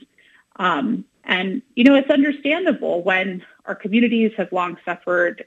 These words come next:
um, violence by, by the U S government, um,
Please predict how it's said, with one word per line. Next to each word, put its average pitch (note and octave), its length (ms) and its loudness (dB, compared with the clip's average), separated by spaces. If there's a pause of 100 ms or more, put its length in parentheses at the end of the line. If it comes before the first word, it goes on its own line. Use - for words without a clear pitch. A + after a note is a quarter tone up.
um, E3+ 380 -8 (600)
violence F#3 360 -2 (100)
by, E3+ 460 -2 (240)
by F3 100 -6
the E3+ 480 -2
U F3 60 0
S E3+ 160 -4
government, C#4 520 2 (120)
um, F3 400 -6